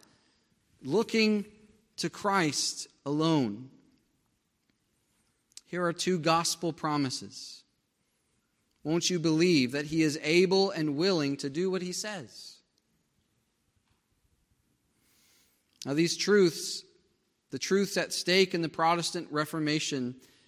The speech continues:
were not minor side issues,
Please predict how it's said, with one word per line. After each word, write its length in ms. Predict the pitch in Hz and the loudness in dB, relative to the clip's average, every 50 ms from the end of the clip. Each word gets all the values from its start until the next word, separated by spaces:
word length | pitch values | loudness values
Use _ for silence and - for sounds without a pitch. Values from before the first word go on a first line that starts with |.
| _ _ _ _ _ _ _ _ _ | _ _ _ _ _ _ _ _ _
were 160 | - 135 151 | -2 0 0
not 360 | 151 151 165 170 180 185 - 156 | 2 4 4 4 4 4 2 -2
minor 480 | 147 151 151 165 170 175 170 170 165 | -2 0 0 2 2 2 0 0 -2
side 440 | 160 - - 175 156 156 156 151 143 | -4 -4 -4 -2 0 0 0 0 -2
issues, 800 | 147 156 151 - - 135 117 98 95 107 - - - - - - | -4 -4 -6 -6 -4 -6 -6 -8 -8 -12 -16 -18 -18 -18 -20 -20